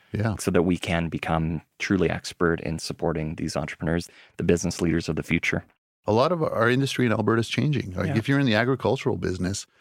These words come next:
Speaker 1: it's not just about the farms.
Speaker 2: Yeah.
Speaker 1: You know, it's about product.
Speaker 2: Yeah.
Speaker 1: It's agribusiness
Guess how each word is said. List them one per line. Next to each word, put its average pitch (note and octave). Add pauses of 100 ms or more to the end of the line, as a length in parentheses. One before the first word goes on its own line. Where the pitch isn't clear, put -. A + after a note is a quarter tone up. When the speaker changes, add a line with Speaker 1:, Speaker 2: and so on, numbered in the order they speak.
(320)
Speaker 1:
it's -
not A2+
just G#2+
about G2+
the G2+
farms. A2
Speaker 2:
Yeah. G#2+
Speaker 1:
You G2+
know, G2
it's G2
about F#2+ (140)
product. -
Speaker 2:
Yeah. G2 (500)
Speaker 1:
It's -
agribusiness G2